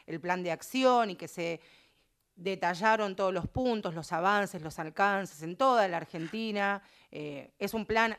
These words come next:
ambicioso, sin lugar a dudas, que va a demorar mucho tiempo. También Fabia-, Fabiana Túñez, eh,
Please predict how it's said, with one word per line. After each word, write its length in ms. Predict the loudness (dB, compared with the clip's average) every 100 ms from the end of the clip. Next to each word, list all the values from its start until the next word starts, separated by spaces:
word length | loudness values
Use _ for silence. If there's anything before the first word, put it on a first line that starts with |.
| -6
ambicioso, 760 | -8 -6 -4 2 4 4 -2
sin 260 | -4 -2 2
lugar 280 | 2 2 2
a 80 |
dudas, 500 | 0 0 0 -2 -2 _ _ _ _
que 140 | -4
va 120 | 2 4
a 40 |
demorar 540 | 4 2 2 2 2 -4
mucho 400 | 0 2 2 -2
tiempo. 580 | -2 -4 -4 -4 -4 -6 -12 _ -2
También 260 | 0 2
Fabia-, 380 | 4 4 4 0 -2
Fabiana 440 | -2 0 0 -2
Túñez, 360 | -2 -2 -4 -6
eh, 380 | -8 -8 -10